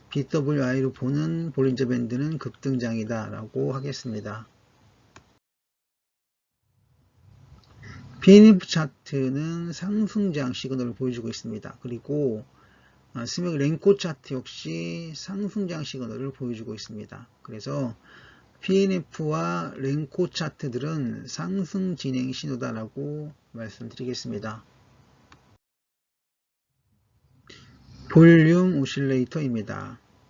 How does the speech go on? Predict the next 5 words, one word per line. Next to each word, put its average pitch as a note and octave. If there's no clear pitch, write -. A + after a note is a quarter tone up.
첫 -
번째 E3
음영역 B2
파란색 D3+
보이시죠? B2+